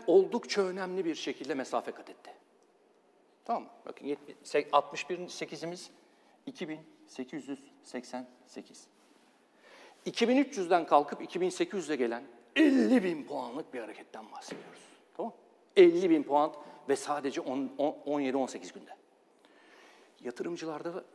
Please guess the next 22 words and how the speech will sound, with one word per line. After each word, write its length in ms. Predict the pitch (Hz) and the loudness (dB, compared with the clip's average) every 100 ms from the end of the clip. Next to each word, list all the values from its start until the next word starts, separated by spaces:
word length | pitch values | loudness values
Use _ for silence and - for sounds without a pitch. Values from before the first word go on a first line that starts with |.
| - | -16
şunu 280 | - 156 143 | -8 -4 0
görüyorum. 340 | 113 98 95 - _ _ _ _ _ _ _ | 0 -2 -10 -14 _ _ _ _ _ _ _
Sosyal 380 | - 101 - 104 | -10 -10 -8 -12
medyada. 380 | 92 90 - - | -12 -18 -20 -16
Çok 200 | - 123 | -10 -10
fazla 340 | - 120 117 - | -6 -8 -8 -10
haz 140 | 110 | -6
almıyorum 400 | 131 117 101 98 - _ - | -6 -6 -10 -12 -18 _ -16
o, 160 | 92 107 - | -10 -8 -10
o 140 | - - | -12 -10
tarafa 320 | 113 107 170 | -8 -6 -6
ama 220 | 135 95 - - - - _ | -6 -8 -12 -20 -20 -20 _
sadece 380 | - 208 135 - | 0 2 2 0
gözlemimi 480 | - 120 120 120 107 | 0 -2 -4 -10 -12
söyleyeyim. 320 | - - - _ _ _ _ _ _ - | -16 -20 -20 _ _ _ _ _ _ -12
Bakın 260 | 117 113 | -12 -10
bu 80 | 120 | -12
iki 180 | 123 123 | -12 -10
bin 80 | 120 | -10
üç 140 | 120 | -10
yüz 100 | 123 | -10
elli, 260 | 120 107 | -8 -8